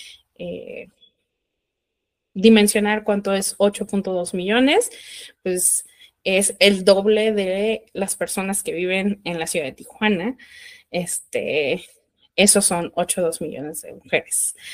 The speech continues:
Eh, ¿qué, qué pasaría, no? Eh, reducir las barreras estructurales, eh, cambiaría actitudes sociales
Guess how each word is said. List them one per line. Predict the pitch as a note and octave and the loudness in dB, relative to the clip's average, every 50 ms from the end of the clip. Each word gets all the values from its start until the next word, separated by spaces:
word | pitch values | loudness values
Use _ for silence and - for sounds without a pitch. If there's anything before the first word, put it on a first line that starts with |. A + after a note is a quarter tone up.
| - - - - - - - - - - - - _ _ _ _ _ _ _ | -16 -14 -14 -14 -14 -14 -16 -16 -18 -20 -20 -20 _ _ _ _ _ _ _
Eh, | - G3 G3 G3 G3 F#3 - - - _ _ | 4 4 6 8 6 6 4 0 -6 _ _
¿qué, | - C#4 C#4 - - - | 4 4 4 4 2 0
qué | - D#4 D4+ D4+ - - - _ _ _ _ _ _ _ _ _ | 2 2 4 2 0 -6 -14 _ _ _ _ _ _ _ _ _
pasaría, | F4+ F4+ - - A3 G3+ A3 B3 G#3 D#3+ | 4 4 6 6 4 6 6 4 4 2
no? | D#3 D3+ - - D#4 - _ - - - - - - - - - - - | 0 -6 -8 -10 -12 -12 _ -18 -20 -18 -18 -18 -18 -18 -18 -18 -12 -6
Eh, | - F#3+ | -4 2
reducir | G3 G#3 G3+ G3 G3 G3 - C4+ C4 D4 | 6 6 6 6 6 4 2 2 2 4
las | D#4 C#4+ A#3 | 2 2 2
barreras | G#3+ E3+ D3 D#3 - D#3+ F3 F3 F#3+ G3+ G3+ - - - | 0 0 0 -2 -2 -2 -2 -2 -2 -2 -4 -4 -6 -8
estructurales, | - G3+ - - F#3 - - - F3+ E3 D3 E3 F3+ G3 A#3+ D4 - - - - - - - - - - _ _ | -6 -4 -4 -4 -4 -6 -6 -4 0 2 2 2 2 2 0 0 0 -4 -8 -10 -18 -20 -20 -20 -20 -20 _ _
eh, | E3 E3+ E3 E3 E3 E3 | -2 2 2 2 2 2
cambiaría | - F3+ F3+ F#3 F3 E3 E3+ F3+ G3+ A3+ A#3+ A#3+ G#3+ | 2 2 2 6 6 6 6 6 6 8 8 8 6
actitudes | G3+ - - - F3 - E3+ E3+ E3+ E3+ | 4 0 -6 -12 -10 -6 -4 -2 -2 -2
sociales | - D#3+ E3 - - D#3+ E3+ G3+ A3 E4+ G#4 - - | -4 -6 -8 -6 -6 -6 -4 -4 -4 -4 -4 -6 -8